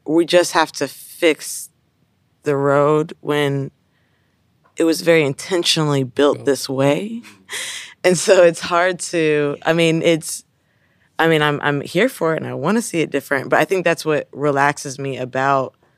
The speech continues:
Speaker 1: everything toppling down is it's like, well, you can't, you know, a phoenix can only rise from the ashes, you know? <laughs> Like, you know.
Speaker 2: You've been listening to the
Speaker 1: <laughs>
Speaker 2: Post Mystic Musings. <laughs>
Speaker 1: Post Mystic Musings, I like that.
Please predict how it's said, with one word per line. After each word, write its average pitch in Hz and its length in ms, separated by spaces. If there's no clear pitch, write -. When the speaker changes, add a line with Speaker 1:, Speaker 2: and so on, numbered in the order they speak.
Speaker 1:
everything 135 400
toppling 127 500
down 127 480
is 131 180
it's 127 220
like, 131 320
well, 131 400
you 139 160
can't, 156 420
you 185 120
know, 147 280
a 143 60
phoenix 175 360
can 170 120
only 165 160
rise 147 260
from - 140
the 143 100
ashes, 143 540
you 160 140
know? 151 340
<laughs> - 40
Like, 160 440
you 160 140
know. 139 60
Speaker 2:
You've 151 160
been 147 180
listening 147 400
to 143 320
the 254 580
Speaker 1:
<laughs> - 40
Speaker 2:
Post 165 400
Mystic 147 340
Musings. 139 840
<laughs> - 1120
Speaker 1:
Post 220 320
Mystic 226 360
Musings, 180 420
I 160 80
like 185 180
that. 156 340